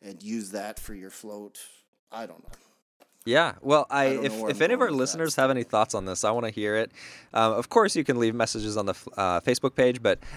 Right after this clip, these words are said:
Speaker 2: I would love to hear your guys' voices on this one. If, if you're willing to put your, your voice out there on this topic, I'd, I'd be really interested to hear your opinions. <laughs> Um, based on last year's Float Conference, I know you guys have opinions on this, so I'd,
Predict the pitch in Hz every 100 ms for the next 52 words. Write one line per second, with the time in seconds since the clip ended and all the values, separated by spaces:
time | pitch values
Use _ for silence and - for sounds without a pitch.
0 | - 143 214 120 110 117 104 101 95 90
1 | 85 82 80 80 - 82 76 76 78 -
2 | 80 73 85 - 139 160 135 131 113 101
3 | 104 - 90 - 95 90 87 - 87 -
4 | 85 85 87 - 98 92 90 95 95 -
5 | 123 139 151 151 123 - - 110 104 101
6 | 90 90 107 98 98 98 - - - -
7 | - 120 107 110 - - 196 208 175 147
8 | 139 139 127 110 113 101 107 101 101 -
9 | 113 101 98 92 90 90 90 85 85 98
10 | 90 90 76 85 80 - - 85 82 -
11 | - -